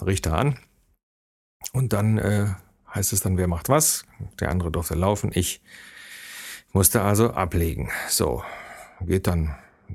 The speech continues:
zu dem Platz und dann sitzt, alles kein Thema, nimmt dem Hund die Leine ab und schickt den dann in den Platz.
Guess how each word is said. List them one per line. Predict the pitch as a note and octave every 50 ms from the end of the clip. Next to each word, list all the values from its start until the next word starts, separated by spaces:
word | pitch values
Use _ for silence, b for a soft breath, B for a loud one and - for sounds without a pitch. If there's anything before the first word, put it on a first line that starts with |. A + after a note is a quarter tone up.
| - _ -
zu | - -
dem | - - D2+
Platz | - B2 B2 B2+ - - - -
und | - G2 F#2 F#2 F2+ F2 -
dann | F#2+ E2+ E2 E2 E2 D#2+ E2 E2
sitzt, | F2 G#2+ C#3 - - - - -
alles | - F2+ F#2+ F#2 F#2 -
kein | - - D#2 - - -
Thema, | - C3+ C#3 C#3+ C#3 C#3+ C#3+ C#3+ C3+ B B B B B B B B _
nimmt | E2 E2+ F2 -
dem | F2+ F2 E2+
Hund | F#2 F2+ E2+ -
die | D2
Leine | C2 D2+ E2+ G2+ A#2 A#2+ - -
ab | - G2+ G2+ - - -
und | G#2+ F#2 E2 - -
schickt | - F#2 - - -
den | A2+ A#2 A#2
dann | - E2+ E2 E2+ C2
in | - A2
den | B2 C#3 C#3+ C#3 -
Platz. | - - - D#2+ D#2 - - - - - - - - -